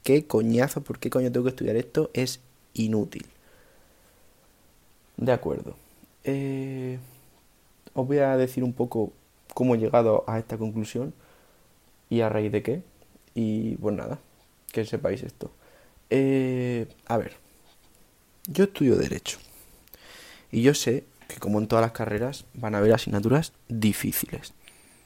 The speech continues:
¿de acuerdo? Y van a haber asignaturas en las cuales los profesores te pongan exámenes para joderte.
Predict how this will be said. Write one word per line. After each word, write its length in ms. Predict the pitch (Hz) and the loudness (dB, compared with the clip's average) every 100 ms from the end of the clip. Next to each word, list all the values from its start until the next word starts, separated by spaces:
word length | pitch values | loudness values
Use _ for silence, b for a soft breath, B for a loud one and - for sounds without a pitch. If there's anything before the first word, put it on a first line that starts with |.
| b - | b -6
¿de 80 | |
acuerdo? 360 | 90 95 101 180 B - - - - - | 0 2 2 0 B -16 -16 -16 -10 0
Y 100 | 107 | 2
van 180 | 98 | 4
a 20 | 104 | 6
haber 140 | 120 | 6
asignaturas 720 | 113 104 104 98 123 156 - | 6 2 -2 2 2 2 -2
en 100 | 110 | -2
las 140 | 98 - | -2 2
cuales 280 | 110 113 | 4 4
los 140 | 127 - | 4 2
profesores 460 | 87 101 - 117 | 0 -4 0 0
te 80 | - | 0
pongan 340 | 117 113 127 120 | -2 0 0 -2
exámenes 580 | - 98 123 147 - 233 - | -2 0 2 0 -4 -8 -4
para 180 | - - | -2 -2
joderte. 540 | - - 120 135 - | -2 4 4 4 -4